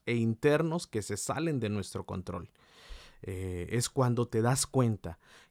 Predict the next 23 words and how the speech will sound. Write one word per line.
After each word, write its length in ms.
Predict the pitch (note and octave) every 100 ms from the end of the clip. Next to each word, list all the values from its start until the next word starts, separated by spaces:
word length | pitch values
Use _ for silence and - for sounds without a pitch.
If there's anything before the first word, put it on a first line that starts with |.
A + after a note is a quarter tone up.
| -
que 120 | B2+
la 160 | B2+ C3
demanda 720 | C3 C3+ D#3+ F#3+ G3+ G3 G3
futura 800 | - D3 C#3 F3+ D#3+ A#2 B2+ G#2
no 300 | A2 C#3 C#3
puede 300 | D#3 D#3 D3+
ser 260 | - C#3+
suplida 800 | C#3 - B2 - F3+ G3 F3 E3
por 240 | - A#2+ -
tu 240 | - A#2
condición 720 | - A2+ G#2+ G#2+ - E3+ F3
presente, 840 | E3+ D3 C3 - E3+ C3 G2+ G2+ - _ - - -
entonces 640 | A#2+ C#3+ C#3+ G3+ G#3+ A#3 A3
surge 400 | - G#3 - G3
un 220 | F3+ F#3
proceso 680 | F3 D#3+ - F#3 G3 - F3
de 140 | D3
supervivencia 1160 | - E3+ C#3 C#3 B2 A#2+ D#3 F#3 F#3 - E3+ -
a 140 | B2
esa 360 | A#2+ C#3+ - D3 -
amenaza 800 | A2 A2 G#2+ C3 E3 - E3+ -
o 140 | B2
conflicto, 720 | G#2+ G#2+ - C3+ A#2 - A#2